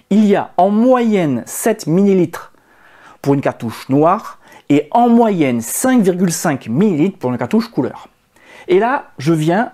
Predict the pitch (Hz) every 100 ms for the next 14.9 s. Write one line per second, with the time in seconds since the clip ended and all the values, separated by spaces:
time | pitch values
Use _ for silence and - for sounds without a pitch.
0 | _ - 139 285 196 165 170 185 202 156
1 | - 156 143 208 170 196 - 117 135 -
2 | - _ - - - - - - - _
3 | - 214 262 214 - 254 247 175 151 147
4 | 233 147 127 196 180 117 107 135 107 104
5 | 147 - - 143 131 - 156 147 - 110
6 | 127 190 - - 156 151 180 - - 202
7 | 151 151 170 175 185 - 156 - 180 165
8 | - 156 - - 220 240 247 - 120 175
9 | 220 190 123 - - - - - - 131
10 | 196 208 170 160 202 262 - _ - -
11 | - - 180 165 170 - - 180 226 247
12 | - 175 170 160 156 156 156 214 208 196
13 | - 156 - 175 175 151 143 151 143 -
14 | 143 190 156 156 160 165 143 123 117